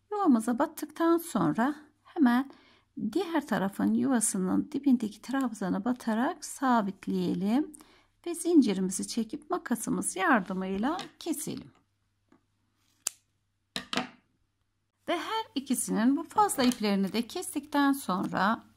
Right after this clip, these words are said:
güzel bir şekilde yukarıdaki şu süslemelerimizi dışarıya doğru taşırıp elimizde güzel bir ayarlama yapıp şapkamızı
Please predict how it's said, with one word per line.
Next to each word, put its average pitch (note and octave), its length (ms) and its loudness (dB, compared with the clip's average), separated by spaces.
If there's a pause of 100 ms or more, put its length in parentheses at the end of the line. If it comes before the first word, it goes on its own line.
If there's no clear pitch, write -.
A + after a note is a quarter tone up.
(1000)
güzel G#4+ 340 -2
bir C4 120 2
şekilde G3+ 800 -6 (460)
yukarıdaki D#4+ 920 -2 (1160)
şu - 200 -10
süslemelerimizi A3 1080 4
dışarıya A3 540 -2
doğru F#3+ 300 -2
taşırıp - 640 -6
elimizde A#3+ 440 4
güzel D4 500 -4
bir G#3+ 200 0
ayarlama A#3 560 2
yapıp A#3 520 0 (460)
şapkamızı A#3+ 1120 2